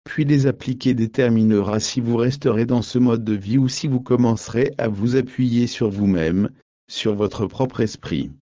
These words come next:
Vous pouvez penser à des passages des Écritures qui vous viennent à l'esprit et qui expliquent pourquoi c'est un problème,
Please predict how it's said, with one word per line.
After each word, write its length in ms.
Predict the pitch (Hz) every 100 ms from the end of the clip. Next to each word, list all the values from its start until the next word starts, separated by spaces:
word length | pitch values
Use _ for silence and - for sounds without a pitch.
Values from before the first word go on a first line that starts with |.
| _ _ _ _ _ _ -
Vous 340 | 104 92 92
pouvez 360 | 87 120 123 147
penser 440 | 143 117 107 -
à 80 | 113
des 140 | 90 85
passages 520 | 107 110 - 127 107
des 280 | 104 95 117
Écritures 600 | 127 - 123 120 151 160
qui 140 | 139
vous 220 | 123 120
viennent 340 | 117 113 120 120
à 80 | 120
l'esprit 540 | 101 90 - - 147
et 60 | 135
qui 160 | 135 113
expliquent 500 | 98 - - 147 143
pourquoi 480 | 120 - - 104
c'est 280 | 113 131 127
un 120 | 120
problème, 680 | 107 113 92 87 85 90 110